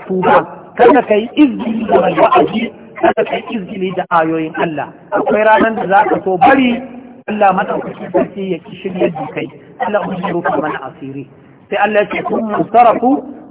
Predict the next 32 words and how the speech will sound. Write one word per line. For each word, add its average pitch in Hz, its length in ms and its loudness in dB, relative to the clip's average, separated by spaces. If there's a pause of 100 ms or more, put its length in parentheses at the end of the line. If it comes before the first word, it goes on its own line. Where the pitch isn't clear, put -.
sai - 220 -4
suka - 260 0
kawar 262 400 4
da 220 80 2
zukatansu, 208 760 0 (360)
suka - 240 -2
kauce 208 320 0
wa 185 240 0
ayoyin 202 320 0
Allah, 202 340 -2
suka - 180 -2
juya - 360 0
musu 190 200 -6
baya. 262 440 6 (400)
Allah 196 240 0
ya 185 60 -12
ce, 185 180 -2
"Sarafa - 280 4
Allahu 185 380 4
qulubahum," 175 600 2 (340)
sai 180 160 0
Allah 202 320 2
ya 170 60 -2 (100)
juya 220 380 -2
zukatansu 208 760 0 (300)
dan 202 140 0
da 233 140 2
ba 180 100 0
za 202 240 4
su - 40 -12 (120)
taɓa - 160 2
karɓar 202 360 0